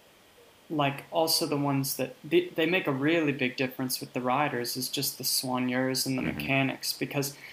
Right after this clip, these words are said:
Speaker 1: like, in a lot of ways, they're, they're the ones that interact with the athletes the most, or, like, sometimes, like, the, in, in the most tense moments, you know,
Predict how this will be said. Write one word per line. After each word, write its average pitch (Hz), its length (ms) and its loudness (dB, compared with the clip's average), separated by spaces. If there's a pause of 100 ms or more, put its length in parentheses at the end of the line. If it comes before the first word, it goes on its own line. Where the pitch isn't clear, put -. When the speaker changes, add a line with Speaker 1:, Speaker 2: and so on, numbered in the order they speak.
(240)
Speaker 1:
like, 139 220 2 (600)
in 160 100 2
a 143 80 4
lot 151 200 6
of 175 100 6
ways, 151 320 2
they're, 135 480 0 (680)
they're 165 280 6
the 175 60 2
ones 156 280 2
that 131 120 -4
interact 139 680 -2
with 139 140 -10
the - 220 -6
athletes 139 800 -2 (300)
the 151 60 4
most, 143 680 2
or, 139 160 2
like, 135 200 0
sometimes, 139 760 2 (200)
like, 147 280 0 (120)
the, 143 200 -2 (120)
in, 151 300 2
in 175 200 2
the 160 60 2
most 147 480 4
tense 147 460 2
moments, 143 720 -2
you 135 80 -2
know, 139 300 -2